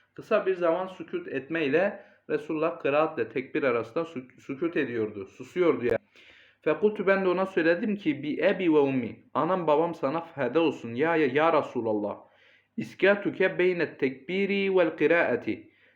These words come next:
Senin susman, iskâtuke, senin susman, "Beyne tekbiri vel kıraati." Tekbirle kıraat arasındaki susma esnasında, "Ma tekulu", sen ne söylüyorsun ya Resulallah diye sordum. Kale söyledi ki, "Şöyle söylüyorum."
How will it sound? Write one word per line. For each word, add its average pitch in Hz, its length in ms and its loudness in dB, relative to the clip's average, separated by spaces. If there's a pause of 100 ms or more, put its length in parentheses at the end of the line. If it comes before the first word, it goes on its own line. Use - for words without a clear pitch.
(120)
Senin 175 520 -2
susman, 131 840 -2
iskâtuke, - 640 -2
senin 131 260 -2
susman, 147 440 -6
"Beyne 160 320 -2
tekbiri 175 580 0
vel 160 180 2
kıraati." 139 420 0 (100)
Tekbirle 147 540 0
kıraat 156 440 -2
arasındaki 131 640 0
susma 135 800 -2 (200)
esnasında, 131 760 2
"Ma 160 320 2
tekulu", 123 400 -2
sen 180 240 -2 (500)
ne 185 140 4
söylüyorsun 135 600 2
ya 139 200 2
Resulallah 120 600 -2
diye 165 140 -2
sordum. 131 480 -6 (800)
Kale 165 260 4
söyledi 131 440 -2
ki, 180 120 -6
"Şöyle 139 300 -2
söylüyorum." 107 440 -6